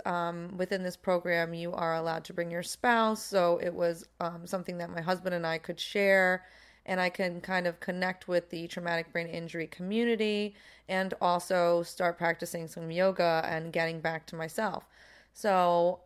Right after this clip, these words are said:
upon learning this, I decided to sign up. It was, you know, kind of an experience for me. I put myself out there. I've been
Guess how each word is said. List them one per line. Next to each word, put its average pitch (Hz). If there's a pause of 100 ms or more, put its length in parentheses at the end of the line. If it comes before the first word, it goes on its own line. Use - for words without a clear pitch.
(120)
upon 294
learning 185
this, 196
I 202
decided 220
to 214
sign 196
up. 175
It 190
was, 180
you 196
know, 180
kind 196
of 190 (500)
an 202
experience 208
for 202
me. 196
I 185 (180)
put 240
myself 220
out 190
there. 185
I've 180
been 175